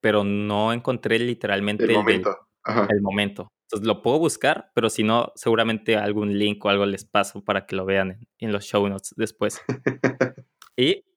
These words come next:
Speaker 1: hay otro que también encontré de una presentadora de nombre Stefania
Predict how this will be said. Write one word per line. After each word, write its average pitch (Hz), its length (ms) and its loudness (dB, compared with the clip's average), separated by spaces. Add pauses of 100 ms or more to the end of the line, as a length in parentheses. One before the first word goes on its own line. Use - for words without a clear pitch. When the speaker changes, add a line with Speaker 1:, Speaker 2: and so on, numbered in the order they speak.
(220)
Speaker 1:
hay 123 240 2
otro 147 340 0
que 135 100 -2
también 110 280 0
encontré 120 640 0
de 107 160 0
una 113 220 0
presentadora 113 920 0 (140)
de 127 340 2
nombre 131 520 0 (220)
Stefania 120 640 -2